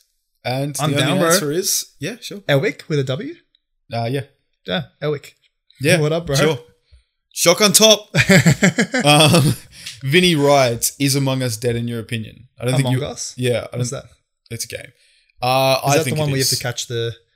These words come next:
Speaker 1: Yeah,
Speaker 2: the
Speaker 1: yeah, yeah.
Speaker 2: faker?
Speaker 1: I think it is. Uh,
Speaker 2: Never
Speaker 1: when you
Speaker 2: played
Speaker 1: look
Speaker 2: it.
Speaker 1: at, when you look at, when it was popping off, people like Toast and stuff were playing it, and they were getting, like,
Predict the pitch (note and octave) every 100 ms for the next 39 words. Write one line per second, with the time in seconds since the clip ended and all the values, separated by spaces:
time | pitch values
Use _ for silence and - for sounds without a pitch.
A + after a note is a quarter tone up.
0 | _ B2+ A2 G#2 G2 F#2+ - - F#3 _
1 | _ - C3+ F3 E3 C3 B2+ A#2+ - -
2 | - C3 C3 F3 E3+ F3 F3+ - - D#3
3 | F3 F#3+ F#3+ F#3+ - C#3 F3 F3 - -
4 | A#2+ _ _ - C3+ C3 A2+ - - -
5 | A#2 A2+ F#2+ - A2+ G#2 G2+ G2+ G#2 G#2
6 | - G#2 F#2+ - G#2+ A2 G#2+ B2 A#2+ A2
7 | G#2 G2+